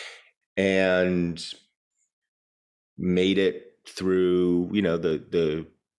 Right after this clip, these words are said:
the funeral and, and her memorial, and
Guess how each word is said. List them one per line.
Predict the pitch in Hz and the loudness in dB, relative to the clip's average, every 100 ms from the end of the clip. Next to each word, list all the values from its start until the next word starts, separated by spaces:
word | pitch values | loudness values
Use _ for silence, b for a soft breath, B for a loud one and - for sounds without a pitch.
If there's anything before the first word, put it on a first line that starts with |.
| _ _ _ _ _ _ _ _ _ 65 | _ _ _ _ _ _ _ _ _ -6
the | 87 | -6
funeral | - 85 85 98 95 | -2 0 0 2 0
and, | 80 80 - | 0 -2 -2
and | 82 80 78 | -2 0 -2
her | 90 | -2
memorial, | 82 80 78 82 101 98 | -2 -2 0 0 0 0
and | 76 71 | -2 -6